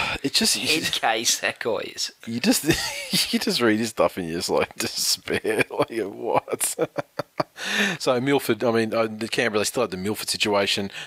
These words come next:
Speaker 1: They're saying he's been linked to move to the Broncos in twenty fifteen, but his management wants it to happen next season. Um, Milford has told senior Raiders players, allegedly, that he is under immense pressure from his management to make the move.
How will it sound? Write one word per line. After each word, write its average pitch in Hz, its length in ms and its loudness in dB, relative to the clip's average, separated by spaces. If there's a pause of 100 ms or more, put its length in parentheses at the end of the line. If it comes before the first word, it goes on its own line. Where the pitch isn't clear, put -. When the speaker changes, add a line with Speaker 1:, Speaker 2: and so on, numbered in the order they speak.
Speaker 1:
They're - 100 -2
saying 113 280 2
he's 98 120 -2
been 95 180 -4
linked 101 200 -2
to 92 80 -8
move 95 140 -2
to 85 60 -8
the 98 60 -4
Broncos 95 400 2
in 95 60 -8
twenty 98 200 0
fifteen, 101 460 0
but 90 100 -4
his 90 120 -4
management 95 360 -2
wants 95 160 -2
it - 80 -10
to 90 60 -2
happen 95 300 0
next 101 200 0
season. 104 440 2 (320)
Um, 101 420 0 (640)
Milford 127 420 2
has 113 180 2
told 113 340 2
senior 110 380 2
Raiders 98 340 2
players, 104 540 2 (240)
allegedly, 95 680 2 (280)
that 104 120 2
he 113 120 4
is 104 100 2
under 101 180 2
immense 107 320 0
pressure 110 380 2
from 104 140 -4
his 92 120 -2
management 98 480 -2
to 104 80 -6
make 95 220 -2
the 92 40 -10
move. 98 500 -2